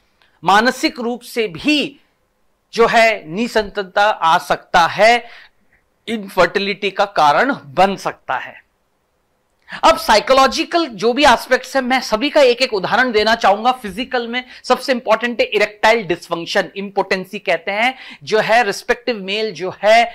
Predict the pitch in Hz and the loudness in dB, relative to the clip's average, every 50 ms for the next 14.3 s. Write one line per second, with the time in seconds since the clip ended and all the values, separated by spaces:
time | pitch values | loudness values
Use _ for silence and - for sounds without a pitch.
0 | - - - _ _ - 190 190 220 214 - - - - 269 262 262 - 170 - | -16 -20 -20 _ _ -2 0 0 0 0 -2 -4 -4 -4 -4 -4 -4 -4 -6 -6
1 | - - 202 202 175 175 170 165 160 156 - 143 131 - - 139 135 - - - | -6 -6 -8 -8 -8 -2 0 2 2 2 2 0 -2 0 -4 -6 -6 -6 -12 -20
2 | _ _ _ _ _ _ _ _ _ _ _ _ 139 147 160 156 - - 160 151 | _ _ _ _ _ _ _ _ _ _ _ _ -4 -4 -4 -4 -4 -10 -8 -8
3 | 180 185 233 214 208 214 202 202 202 202 185 175 185 185 - - - - 269 - | -6 -4 -4 -2 0 0 0 0 0 -2 -4 -6 -8 -8 -8 -10 -16 -14 -4 0
4 | - 220 226 - 320 294 - 262 247 240 247 214 269 262 285 277 247 269 277 269 | 2 2 2 2 -2 -4 0 2 2 2 0 -2 -6 -6 -6 -6 -2 -2 -2 0
5 | 262 277 277 - - 262 247 254 - - - 320 277 262 240 214 - - 254 214 | -2 -4 -6 0 2 2 2 2 -2 -2 2 4 6 6 4 2 2 -4 -4 -4
6 | 247 233 196 233 233 233 - 196 202 - - - 180 170 160 180 170 151 165 165 | -4 -4 -2 -2 -4 -2 -2 -6 -6 -6 0 2 4 4 4 4 0 -2 -4 -8
7 | - - 156 _ - 196 180 170 175 196 196 190 196 - - - - 185 - 165 | -8 -10 -12 _ 0 2 2 2 2 0 0 -2 -4 -10 -20 -20 -20 -18 -12 -6
8 | 190 240 233 226 285 262 254 269 233 190 196 208 240 277 269 277 277 262 208 214 | -4 -4 -4 -4 -6 -2 0 0 0 2 0 2 2 2 4 2 2 0 2 0
9 | 220 208 208 208 214 220 226 240 269 277 277 277 - - 285 311 349 359 311 - | 0 2 4 2 2 2 0 -2 0 -2 -2 -2 -6 -6 -4 -2 -2 -2 -2 -4
10 | - _ _ _ _ _ - - - - - - 220 220 240 254 240 240 233 - | -8 _ _ _ _ _ -20 -18 -18 -14 -4 0 2 2 2 2 0 -2 -4 -2
11 | - 240 226 - - - 202 214 220 220 220 226 220 - - - - - 202 208 | -2 -4 -4 -4 -16 -18 -12 -8 -6 -4 -4 -4 -6 -8 -18 -12 -2 0 0 0
12 | 208 - - 240 226 220 - 262 247 240 226 220 226 233 208 - - 226 226 214 | 0 -2 -4 -4 -4 -2 -2 -2 -2 0 -2 -4 -4 -8 -12 -12 -12 -10 -10 -10
13 | 170 185 214 185 175 208 208 208 190 180 185 - 202 190 - - _ - 254 226 | -6 -4 -4 -2 0 2 0 0 0 -2 -6 -8 -6 -6 -6 -6 _ -2 -2 -2
14 | 180 175 190 180 - | -2 -6 -12 -12 -12